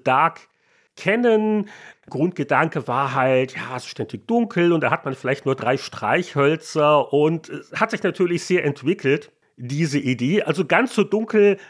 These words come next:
war es dann im fertigen Spiel nicht. Eine weitere wichtige Inspirationsquelle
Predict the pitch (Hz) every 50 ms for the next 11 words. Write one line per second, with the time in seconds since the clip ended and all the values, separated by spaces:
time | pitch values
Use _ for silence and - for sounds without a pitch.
0 | - - 139 160 196 208 - 208 175 156 156 151 - 175 170 165 - 160 147 147
1 | 135 - - - 135 135 131 127 117 113 127 190 254 - - - - - _ _
2 | _ _ _ _ _ _ _ _ _ _ _ _ - 165 170 170 151 127 - 143
3 | 208 254 240 196 175 175 151 113 120 240 269 - - - 214 196 175 175 160 170
4 | 220 233 - - - 202 180 180 180 165 - - - - 175 226 262 277 - -
5 | - - - 202 208 208 208 196 175 151 117